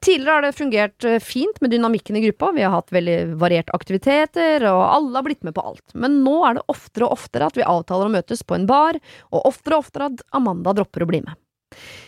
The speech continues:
Jeg prøvde å spørre henne om det en gang, og hun sa bare rett ut at hun ikke har noe behov for å stikke ut og se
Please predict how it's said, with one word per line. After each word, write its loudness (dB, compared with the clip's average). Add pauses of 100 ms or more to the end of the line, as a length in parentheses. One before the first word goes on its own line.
(120)
Jeg 0
prøvde -4
å -6
spørre -2
henne -4 (180)
om 0
det 4
en 0
gang, 0
og 2
hun 2
sa 0
bare 0
rett -2
ut 0
at -6
hun -4
ikke -2
har 0
noe 0
behov -2
for 0
å -2
stikke -6
ut -2
og -8
se 0